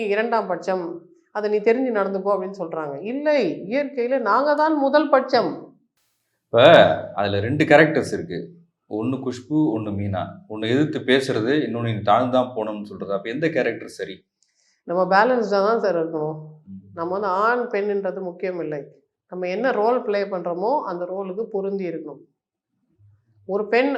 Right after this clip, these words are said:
Speaker 1: ஆண் இல்லாத வீட்ல ஒரு பெண் இருக்கிறாங்கன்னா அவங்க ஆணோட ரோலையும் சேர்த்து தான் செய்வாங்க. அம்மா ஆபீஸ் போயிட்டாங்க, அப்பா தான் குழந்தைய பாத்துக்கிறாரு, அம்மாவோட ரோலையும் சேர்த்து தான் செய்வாரு. அப்ப நம்ம ப்ளே பண்ற ரோல் தான் முக்கியமே தவிர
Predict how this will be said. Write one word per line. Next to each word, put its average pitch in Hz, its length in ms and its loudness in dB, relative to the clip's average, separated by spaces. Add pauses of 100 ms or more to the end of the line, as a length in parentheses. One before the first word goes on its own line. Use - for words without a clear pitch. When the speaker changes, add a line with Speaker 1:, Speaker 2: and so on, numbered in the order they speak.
(120)
Speaker 1:
ஆண் 262 220 4
இல்லாத 254 340 2
வீட்ல 233 200 -2
ஒரு 214 140 -2
பெண் 220 200 0
இருக்கிறாங்கன்னா 190 580 -4
அவங்க 269 260 -2
ஆணோட 302 380 4
ரோலையும் 294 320 6
சேர்த்து 302 240 2
தான் 302 160 -2
செய்வாங்க. 180 360 -2 (1160)
அம்மா 277 240 4
ஆபீஸ் 302 260 4
போயிட்டாங்க, 254 300 4
அப்பா 247 220 4
தான் 277 180 0
குழந்தைய 240 300 2
பாத்துக்கிறாரு, 208 500 0 (160)
அம்மாவோட 339 440 6
ரோலையும் 349 380 6
சேர்த்து 339 240 4
தான் 339 180 0
செய்வாரு. 190 360 2 (1040)
அப்ப 226 160 -6
நம்ம 240 200 2 (100)
ப்ளே 277 240 4
பண்ற 294 280 4
ரோல் 285 340 8
தான் 285 180 4
முக்கியமே 240 420 0
தவிர 208 260 0